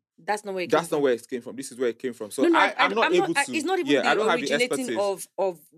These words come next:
Speaker 1: of the feeling. I'm
Speaker 2: Okay.
Speaker 1: saying the conversations.
Speaker 2: Yeah.
Speaker 1: For instance, because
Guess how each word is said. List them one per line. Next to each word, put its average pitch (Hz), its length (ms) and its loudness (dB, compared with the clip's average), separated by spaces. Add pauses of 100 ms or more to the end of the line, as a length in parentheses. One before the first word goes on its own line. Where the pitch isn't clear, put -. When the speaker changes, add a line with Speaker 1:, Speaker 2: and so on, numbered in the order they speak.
(200)
Speaker 1:
of 185 160 -4
the 196 100 -2
feeling. 165 520 -6
I'm - 80 2
Speaker 2:
Okay. 147 100 0
Speaker 1:
saying 233 320 0 (240)
the 185 60 -2
conversations. 175 1000 -6
Speaker 2:
Yeah. 117 140 2
Speaker 1:
For 202 40 2
instance, 185 440 -4
because 190 220 -4